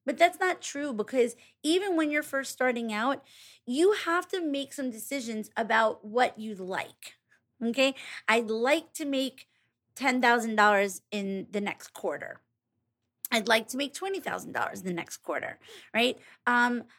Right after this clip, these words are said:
I would like to have five new clients. I'd like to create five new clients.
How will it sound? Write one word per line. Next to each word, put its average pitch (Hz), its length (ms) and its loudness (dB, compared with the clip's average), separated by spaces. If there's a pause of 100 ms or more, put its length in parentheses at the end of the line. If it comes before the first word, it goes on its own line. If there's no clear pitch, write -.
(120)
I 247 160 8
would 262 140 0
like 254 280 -2
to 277 440 -4 (100)
have 240 480 2 (360)
five 247 480 6
new 269 200 -4
clients. - 580 -2
I'd 220 140 0
like 240 160 4
to 269 80 -6
create 294 520 -2
five 269 460 4
new 233 240 -2
clients. - 560 -8